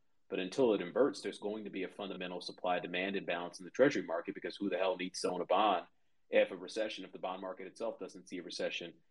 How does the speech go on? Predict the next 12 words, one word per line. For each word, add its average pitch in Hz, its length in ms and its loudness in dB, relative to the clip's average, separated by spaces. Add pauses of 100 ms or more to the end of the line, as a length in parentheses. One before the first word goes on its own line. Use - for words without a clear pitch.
(180)
as 87 160 -2
the 87 40 -4
modal 85 240 2
outcome 87 440 4
amid 82 260 -6
nine 87 180 -10
percent - 360 -4
nominal 82 260 -2
G 80 140 -4
D 76 80 -4
P 95 160 -2
growth? 82 260 -4